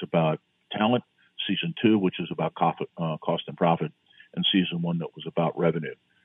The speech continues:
So everything is archived. You can listen to it at any time you want. We also provide show notes to all the shows. So if you scroll back up, uh, to the top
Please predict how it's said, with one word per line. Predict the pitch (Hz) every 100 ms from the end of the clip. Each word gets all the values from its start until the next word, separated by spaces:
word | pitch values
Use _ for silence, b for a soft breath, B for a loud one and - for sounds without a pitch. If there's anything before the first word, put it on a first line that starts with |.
| _ 87
So | -
everything | 117 139 131 127
is | 101 87 -
archived. | 110 123 - 110 110 107
You | 90
can | 85 85
listen | 85 85 -
to | 85
it | 82
at | 82
any | 87 87 -
time | 85 80
you | 82
want. | 101 78 - _ _ -
We | 98
also | 143 - 143
provide | 104 95 92 92 -
show | 143 139
notes | 82 87 - -
to | 85
all | 87
the | 82 -
shows. | 104 69 67 -
So | 90 80 78 -
if | 80 -
you | 87 - - _ b b _ -
scroll | - 123 95
back | 90 107
up, | 143 107 - _ _ _ _ _ _ _ _ _ _ _ _ _
uh, | 87 87 87 - - _ _ _ _
to | 92
the | 87
top | - 123 131